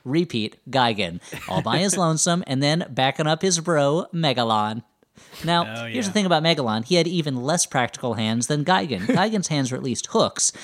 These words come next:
Speaker 1: Megalon's are kind of like, uh, stone skyscrapers, but hands. <laughs> Like, if someone's hands were the Chrysler Building, that's Megalon. So, uh, anyway, I think,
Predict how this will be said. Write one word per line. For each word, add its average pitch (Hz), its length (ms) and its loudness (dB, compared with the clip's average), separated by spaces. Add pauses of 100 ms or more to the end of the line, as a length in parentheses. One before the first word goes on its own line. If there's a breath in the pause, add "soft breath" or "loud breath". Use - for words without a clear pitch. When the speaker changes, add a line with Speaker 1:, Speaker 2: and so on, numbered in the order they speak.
(140)
Speaker 1:
Megalon's 185 640 2
are 143 140 -4
kind 147 220 -2
of 139 80 -2
like, 120 360 -6 (140)
uh, - 160 -4
stone 165 380 2
skyscrapers, 190 840 -2
but 143 180 -2
hands. 117 460 -2 (180)
<laughs> - 720 -2
Like, 160 240 2 (200 loud breath)
if 208 160 0
someone's 247 400 0
hands 208 360 2
were 196 100 4
the 165 100 8
Chrysler 160 380 2
Building, 123 400 0 (220)
that's 131 200 0
Megalon. 123 540 0 (240 soft breath)
So, 135 340 4 (120)
uh, 127 480 2 (560)
anyway, 160 280 4
I 135 60 -2
think, 170 260 -2